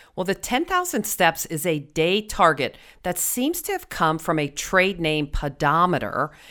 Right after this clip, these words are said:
sold in nineteen sixty-five by Yasma Clock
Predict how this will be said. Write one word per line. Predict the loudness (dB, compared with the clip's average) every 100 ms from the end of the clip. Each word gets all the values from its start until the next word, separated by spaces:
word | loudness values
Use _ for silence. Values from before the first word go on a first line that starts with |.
| -16
sold | -6 0 4 4 4
in | 2 2
nineteen | 2 2 -2 0 -2
sixty-five | 0 -4 -4 -6 0 4 4 4
by | 0
Yasma | 0 2 4 2 0 -2 -4
Clock | -2 2 2 0 -6